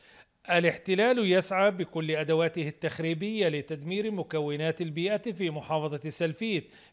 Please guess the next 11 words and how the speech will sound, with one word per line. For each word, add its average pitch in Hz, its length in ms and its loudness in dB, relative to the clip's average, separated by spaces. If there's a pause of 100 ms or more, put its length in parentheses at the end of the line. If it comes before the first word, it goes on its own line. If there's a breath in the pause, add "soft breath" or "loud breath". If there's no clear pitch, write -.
بهدف 226 460 2
القضاء 165 520 0
على 160 240 2
المحاصيل 156 580 -2
الزراعية 175 760 0 (360)
وتهجير 151 680 -2
المواطنين 180 880 0 (360 soft breath)
من 277 140 -8
أجل 190 280 0
التوسع 156 540 -2
الاستيطاني، 208 680 -2